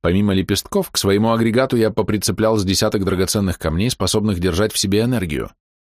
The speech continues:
Когда система подтвердила создание артефакта, не одарив даже единичкой в любую характеристику, я принялся заливать в него энергию.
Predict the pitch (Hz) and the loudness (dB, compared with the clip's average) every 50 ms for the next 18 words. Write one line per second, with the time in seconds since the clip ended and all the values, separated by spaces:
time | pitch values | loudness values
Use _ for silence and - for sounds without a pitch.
0 | _ _ _ _ _ _ _ _ _ _ _ _ _ _ _ - 85 90 95 117 | _ _ _ _ _ _ _ _ _ _ _ _ _ _ _ -4 -2 0 0 0
1 | 113 - 131 123 - - 156 147 139 117 - 101 - - 110 113 104 107 123 123 | 0 0 0 -2 0 0 0 0 0 0 -2 -4 -2 0 0 0 2 2 2 2
2 | 117 107 - 104 95 92 110 110 113 110 101 95 90 - 95 - 110 113 110 - | 2 2 2 0 0 0 0 0 2 2 0 0 0 -2 -2 0 0 -2 -2 -2
3 | - 92 82 - _ _ _ - 101 110 117 117 117 117 117 127 117 - - _ | -4 -6 -6 -6 _ _ _ -4 -2 0 0 2 2 2 2 2 0 -2 -6 _
4 | - 123 123 127 120 123 131 123 120 127 123 135 143 147 147 - - - 117 101 | -4 0 0 2 2 2 2 2 2 2 0 0 0 0 0 -2 -2 -2 -2 0
5 | 87 92 101 101 101 120 123 107 - 104 98 95 - - 127 180 185 - - - | 2 2 2 2 2 2 0 0 0 0 -2 -2 0 0 0 0 0 -2 -4 -6
6 | - 71 - - _ _ _ _ _ _ _ _ _ _ _ _ _ - 78 80 | -6 -6 -8 -8 _ _ _ _ _ _ _ _ _ _ _ _ _ -4 -2 0
7 | 90 98 - 110 113 117 117 113 - 127 123 113 110 110 107 104 107 110 110 107 | 0 0 0 0 0 0 0 0 0 2 2 2 2 2 2 2 2 0 0 -2
8 | 104 104 101 104 107 107 110 101 87 80 71 71 60 53 | -2 0 2 2 0 0 0 -2 -2 -4 -4 -6 -8 -8